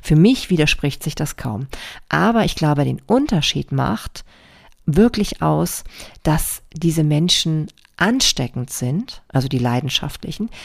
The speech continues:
die gleichzeitig auch eine gewisse Ruhe dabei ausstrahlen, die nicht eine Pedanterie ausstrahlen, die auch nicht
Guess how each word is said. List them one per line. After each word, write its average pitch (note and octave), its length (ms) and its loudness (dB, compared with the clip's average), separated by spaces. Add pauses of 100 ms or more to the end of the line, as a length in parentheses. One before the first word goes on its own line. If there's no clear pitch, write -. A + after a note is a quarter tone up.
(160)
die F3 80 0
gleichzeitig F#3+ 720 -2
auch D3+ 160 -4
eine D#3 120 0
gewisse F#3 800 0 (480)
Ruhe D3+ 340 4
dabei A#2+ 400 -2
ausstrahlen, - 720 -6 (120)
die E3+ 120 2
nicht F#3+ 520 4 (520)
eine E3+ 580 0
Pedanterie C#3+ 720 2
ausstrahlen, D3+ 640 -2
die - 160 -6
auch - 240 0
nicht F#3 320 0